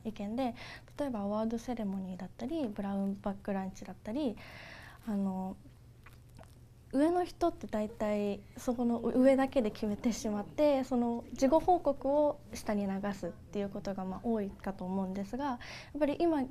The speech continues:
現在上にいる人たちは、下の人がどう思ってるのか、そういう不満とかも全部吸い上げて、全体を改善していこうっていう姿勢があって、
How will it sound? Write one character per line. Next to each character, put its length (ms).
現 200
在 160
上 220
に 140
い 60
る 140
人 180
た 140
ち 160
は、 340
下 180
の 140
人 160
が 80
ど 220
う 40
思 140
っ 40
て 160
る 120
の 80
か、 240
そ 140
う 40
い 60
う 40
不 160
満 220
と 140
か 100
も 140
全 200
部 60
吸 220
い 100
上 60
げ 100
て、 400
全 200
体 200
を 80
改 240
善 160
し 80
て 160
い 60
こ 220
う 0
っ 40
て 160
い 100
う 60
姿 360
勢 40
が 200
あ 20
っ 40
て、 440